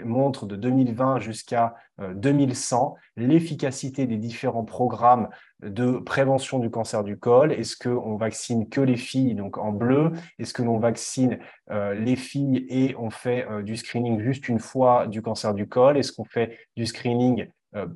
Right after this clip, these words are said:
plus régulièrement ? Ou est-ce qu'on ajoute également la vaccination, euh, au, euh, chez les garçons, donc ce qui est proposé désormais, même en France, depuis deux mille vingt et un ? Et vous voyez que dans les pays en voie de développement, sur cent ans,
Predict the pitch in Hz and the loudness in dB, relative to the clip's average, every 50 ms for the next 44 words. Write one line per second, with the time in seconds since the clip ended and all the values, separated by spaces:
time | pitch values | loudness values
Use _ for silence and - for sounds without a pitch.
0 | - - _ - - 151 139 135 131 120 131 127 123 123 117 113 113 113 117 131 | -16 -20 _ -6 -2 0 2 2 4 4 4 4 4 4 2 2 4 4 4 4
1 | 147 156 - - - - _ - 120 120 117 - - - - 131 131 131 131 131 | 4 2 0 -8 -20 -20 _ -8 -6 -6 -6 -6 -6 -2 2 4 4 4 4 2
2 | 123 120 117 117 120 117 110 107 131 131 127 - - 135 127 135 131 127 131 123 | 0 -2 -2 0 0 0 0 0 0 -2 -2 -2 -2 -2 2 2 4 4 4 2
3 | 120 117 117 113 - - - 120 117 113 - - - 123 117 117 113 - 101 101 | 2 0 -2 -4 -6 -8 -8 -6 -8 -8 -8 -10 -6 -4 -4 -2 -4 -4 -6 -8
4 | 92 85 - - - _ - 123 135 127 113 - 117 110 107 104 101 101 98 - | -8 -8 -10 -12 -14 _ -2 0 0 0 0 0 -2 -2 -2 -2 -2 -4 -6 -6
5 | - 147 139 135 127 113 123 110 - - - - 113 120 147 160 143 - - - | -2 0 2 2 4 4 4 2 0 0 -4 -2 0 2 2 0 0 -2 -6 -10
6 | - - - 110 107 107 - - - 107 - 117 107 113 110 95 104 95 98 107 | -14 -10 -8 -6 -6 -6 -6 -6 -6 -6 -4 -2 -2 -2 -2 -4 -4 -4 -2 -2
7 | 98 101 107 110 104 95 95 95 92 92 - - - 117 107 98 90 - 107 101 | 0 0 0 0 -2 -2 -4 -6 -6 -8 -8 -6 -4 -4 -4 -4 -6 -8 -6 -4
8 | 104 104 104 95 98 95 95 104 104 123 135 - - - - - - - 113 110 | -4 -4 -4 -4 -6 -6 -4 -4 -4 -4 -6 -8 -12 -20 -20 -20 -14 -8 -4 -2
9 | 113 127 135 131 131 139 131 127 117 113 107 104 104 - - 147 147 147 143 131 | 0 4 6 6 6 6 4 2 0 2 2 0 0 0 2 2 4 4 4 4
10 | 117 117 120 110 107 113 110 104 110 104 98 110 120 123 120 - - 131 - - | 4 4 2 2 2 0 0 0 -2 -4 -2 0 -2 -2 -2 -4 -8 -10 -10 -8
11 | - - - - - 127 139 | -8 -6 -2 0 0 0 0